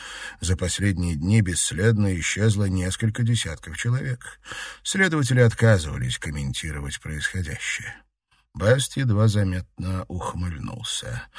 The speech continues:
Он точно знал, где находятся пропавшие. Часть из них спрятана в одном из павильонов закрытого лунопарка, часть скрывается прямо в этом здании.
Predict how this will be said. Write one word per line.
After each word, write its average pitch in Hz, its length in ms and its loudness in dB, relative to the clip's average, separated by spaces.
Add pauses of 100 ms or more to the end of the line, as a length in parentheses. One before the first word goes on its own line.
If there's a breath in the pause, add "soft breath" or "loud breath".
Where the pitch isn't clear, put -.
(260 loud breath)
Он 73 220 -4
точно 117 580 4
знал, 110 360 4
где 80 280 -6
находятся 71 600 -6
пропавшие. - 840 -8 (380 loud breath)
Часть 156 360 4
из 120 160 6
них 113 200 8
спрятана 113 560 4
в 107 60 4
одном 110 340 6
из 98 100 0
павильонов 98 640 2
закрытого 95 600 -2
лунопарка, 95 880 -2 (380 loud breath)
часть 185 420 2
скрывается 135 800 4
прямо 117 460 4
в 98 100 2
этом 87 400 -2
здании. 69 640 -8